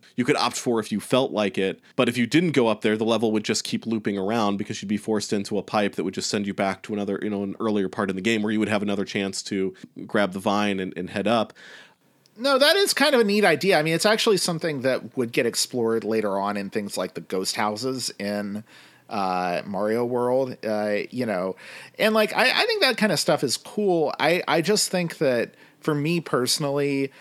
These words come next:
Speaker 2: this game feels more like a weird Kaizo level pack than it does, like, a coherent sequel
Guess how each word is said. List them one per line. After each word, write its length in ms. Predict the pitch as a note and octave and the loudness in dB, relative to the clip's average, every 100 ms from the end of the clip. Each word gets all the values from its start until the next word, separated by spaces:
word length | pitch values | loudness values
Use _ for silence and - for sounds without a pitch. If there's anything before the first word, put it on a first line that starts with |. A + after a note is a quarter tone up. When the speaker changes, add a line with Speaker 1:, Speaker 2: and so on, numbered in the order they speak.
| - _ | -20 _
Speaker 2:
this 320 | B2+ A2+ G3+ | -2 0 2
game 220 | - A#3 G3+ | 2 2 2
feels 400 | G3 F#3+ D3+ C3+ | 2 2 2 0
more 340 | A#2+ B2 B2+ | -2 2 2
like 300 | A#2+ A#2+ A2+ | 4 2 2
a 120 | G#2+ | 0
weird 640 | G#2 G#2+ A#2+ B2+ A#2+ - | 0 -2 0 2 0 -4
Kaizo 800 | - - G#2 A2 G#2+ A#2 G#2+ G#2 | -8 -2 0 2 2 2 2 0
level 400 | F#2+ F#2 F2+ A#2+ | -2 -4 -2 -2
pack 560 | A2+ - C3+ E3 - - - - - | -2 -4 -2 -2 -4 -16 -20 -20 -6
than 160 | B2+ C#3 | -2 0
it 160 | A#2+ | 0
does, 360 | G#2 A#2+ A#2 A2 | 0 2 2 0
like, 160 | A2+ G2 | -2 -4
a 60 | |
coherent 800 | - A#2 - A2+ A2 G#2 E2+ - | -4 -6 -4 -4 -2 -2 -4 -8
sequel 720 | - - G2 - A#1 G1+ - | -6 -4 -6 -8 -8 -8 -10